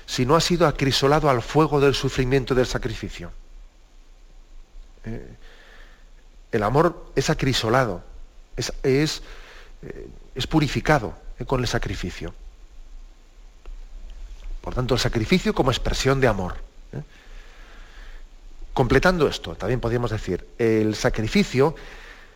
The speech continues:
es expresión de amor también en el sentido que es identificación con el crucificado, ¿eh? Sacrificio como identificación con el crucificado.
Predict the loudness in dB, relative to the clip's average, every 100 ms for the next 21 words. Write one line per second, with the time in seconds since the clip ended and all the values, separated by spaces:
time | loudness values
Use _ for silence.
0 | -20 -20 -20 -20 -10 2 4 4 2 2
1 | 4 4 4 4 4 4 2 2 2 2
2 | -2 2 2 6 4 4 -4 -14 -20 -20
3 | -2 4 6 6 4 0 2 2 2 2
4 | 4 4 4 2 2 2 0 2 0 0
5 | 0 2 0 -2 -10 -18 -20 -20 -20 -10
6 | -6 -6 -4 -2 0 0 2 4 4 4
7 | 2 2 2 2 0 -4 -2 0 2 2
8 | 2 0 0 -2 -4 -4 -6 -4 -4 -4